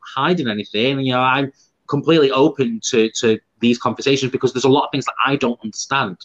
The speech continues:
And, you know, I've learned so much, and I'm sure that you've learned so much as well, like, just by doing this. Um, so, yeah, so thank you so much. Um, next week, guys, we have, uh, so next week's show, we have, uh, the lovely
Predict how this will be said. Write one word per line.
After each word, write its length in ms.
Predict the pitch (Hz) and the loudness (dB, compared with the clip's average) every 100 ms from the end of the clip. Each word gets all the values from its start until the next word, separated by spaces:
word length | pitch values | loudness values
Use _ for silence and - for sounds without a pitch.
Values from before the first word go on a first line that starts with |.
| _ - - | _ -16 -4
And, 220 | 113 117 - | -2 -2 0
you 100 | 123 | 0
know, 100 | 117 | 2
I've 260 | 131 147 127 | 0 0 0
learned 240 | 120 104 | -2 -2
so 200 | - 98 | -6 -6
much, 180 | 98 - | -6 -10
and 60 | |
I'm 40 | 107 | -8
sure 240 | - 120 | 0 0
that 160 | 113 110 | 0 0
you've 220 | 135 151 | 2 2
learned 260 | 120 101 - | 2 0 -2
so 180 | 107 | -6
much 260 | 101 101 - | -6 -8 -12
as 120 | 104 | -4
well, 220 | 127 139 | 0 2
like, 160 | 110 107 | 0 -2
just 120 | - | -2
by 120 | 110 104 | -4 -2
doing 300 | 131 165 95 | 0 0 -2
this. 380 | - - - - - - - - | -14 -16 -16 -16 -20 -20 -16 -6
Um, 400 | 135 135 131 131 | -2 0 -2 -6
so, 440 | - 143 143 135 - - | -2 2 2 2 -4 -4
yeah, 380 | 170 202 120 110 | 0 0 -2 -6
so 180 | - 147 | -4 -2
thank 300 | 170 185 190 | -2 -4 -4
you 80 | |
so 280 | 175 - 139 | -4 0 0
much. 480 | 104 87 - - - _ _ _ - | 0 -2 -4 -10 -10 _ _ _ -8
Um, 440 | 123 123 127 127 - 135 | -2 0 0 -4 -12 -4
next 380 | 160 214 - | -2 -2 2
week, 200 | 190 180 | 2 4
guys, 460 | 170 160 196 208 - _ _ _ _ _ _ _ _ | 2 2 0 -2 -10 _ _ _ _ _ _ _ _
we 180 | 117 151 | -4 -2
have, 440 | 156 160 151 147 - 127 | 0 2 0 -2 -8 -4
uh, 360 | 127 127 127 | -2 0 0
so 140 | 127 147 | 0 0
next 240 | 202 196 | 0 0
week's 220 | 160 131 | -2 -2
show, 400 | - 170 165 165 - _ _ | 0 4 4 2 -4 _ _
we 200 | 160 240 | 2 4
have, 500 | 220 226 226 156 127 - | 4 2 2 2 0 -4
uh, 160 | 131 135 | -2 0
the 140 | 160 160 | 2 2
lovely 640 | 165 190 220 220 202 165 | 4 4 4 4 4 2